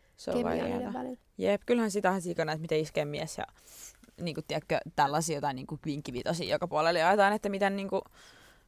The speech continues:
Speaker 1: löydät onnen, mut eihän ne kavereihin yleensä yletä. Me ruvetaan olemaan ihan lopussa.
Speaker 2: Kyllä.
Speaker 1: Kyllä.
Speaker 2: Pitäisikö sun mielestä, niinku, kun moni puhuu, että parisuhteessa pitäisi olla treffipäiviä, yhteistä tekemistä,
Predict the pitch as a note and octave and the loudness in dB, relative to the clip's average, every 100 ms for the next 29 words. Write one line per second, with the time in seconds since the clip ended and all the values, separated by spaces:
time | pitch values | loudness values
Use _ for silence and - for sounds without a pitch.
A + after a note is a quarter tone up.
0 | - G#3 G3+ G3 F#3 F#3 F#3 F3+ F#3+ F#3+ | 6 8 8 6 2 0 -4 0 0 0
1 | F#3 - D#3+ - F#3+ A3 G#3 G#3 G3+ G3+ | -6 -4 -4 -2 -4 -4 -6 -6 -4 -4
2 | F#3 G#3 _ F#4 D4+ F#3 G#3 A#3 A3+ A#3 | -4 -6 _ 4 6 6 6 6 4 2
3 | G#3 F3+ - E3+ - - F4 C4+ G#3+ - | 0 -4 -6 -8 -14 0 2 4 2 -2
4 | _ _ - - - _ _ _ - G3+ | _ _ -20 -20 -20 _ _ _ -2 -2
5 | F3+ - _ G4 - - D4 C4 A#3+ A#3+ | -2 -10 _ 2 2 -2 0 2 2 2
6 | - - A#3 A3+ A3+ - A#3 A#3 C#4 D4+ | 0 -2 -6 -2 -2 -4 -6 2 4 4
7 | B3+ A#3 G3+ - A3+ A3+ G3 F#3+ - F#3 | 2 2 0 2 2 4 2 -2 -2 -2
8 | E3 - F#3 - - - C4 C#4 C#4 C#4 | -2 -4 -10 -6 -8 -4 0 2 2 0
9 | C4 C4 A#3+ B3 A3+ A#3 A3+ A3+ G3 F#3+ | 0 -2 -2 -2 -2 -2 -2 0 0 -2
10 | - F#3 | 0 -2